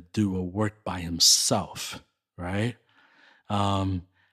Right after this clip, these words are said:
and then just encouraging people with, like, small things. Again, it's, man, maybe we've never shared the gospel with someone else, you know? So it could be very intimidating,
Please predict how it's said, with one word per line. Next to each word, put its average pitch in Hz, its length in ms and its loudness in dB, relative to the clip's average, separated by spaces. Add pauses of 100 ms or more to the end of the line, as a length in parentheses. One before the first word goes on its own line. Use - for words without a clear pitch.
and 113 160 2
then 170 160 6
just 170 340 2
encouraging 156 680 4
people 156 480 2
with, 127 240 2
like, 123 240 -2
small 170 420 2
things. 87 520 0 (440)
Again, 120 380 0
it's, - 360 0 (500)
man, 117 340 -2 (800)
maybe 135 240 2
we've 135 160 0
never 135 200 4
shared 131 220 2
the 120 60 -2
gospel 113 360 -2
with 98 100 0
someone 98 260 0
else, - 500 -4 (1080)
you 101 220 -2
know? 110 260 2
So 107 280 0
it 104 120 -2
could 120 140 -4
be 113 220 0
very 107 340 0
intimidating, 101 800 -2